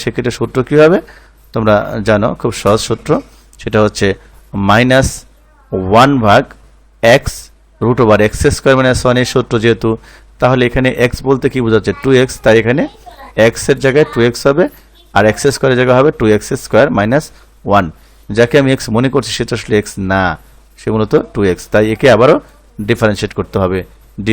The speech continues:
by dx টু এক্স লিখতে হবে। So সেটা করলে কি আসবে? এটা আবার একটু দেখাচ্ছি কোন সূত্রে পড়ছে। সূত্রটা হচ্ছে মূলত d by dx cosec inverse x, that means দেখো এই যে মাইনাস ওয়ান ভাগ x root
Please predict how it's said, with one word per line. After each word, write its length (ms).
by 100
dx 180
টু 120
এক্স 200
লিখতে 260
হবে। 160
So 100
সেটা 200
করলে 200
কি 60
আসবে? 220
এটা 180
আবার 180
একটু 220
দেখাচ্ছি 320
কোন 100
সূত্রে 280
পড়ছে। 260
সূত্রটা 400
হচ্ছে 220
মূলত 220
d 20
by 200
dx 140
cosec 320
inverse 280
x, 20
that 220
means 160
দেখো 220
এই 80
যে 60
মাইনাস 380
ওয়ান 200
ভাগ 100
x 20
root 140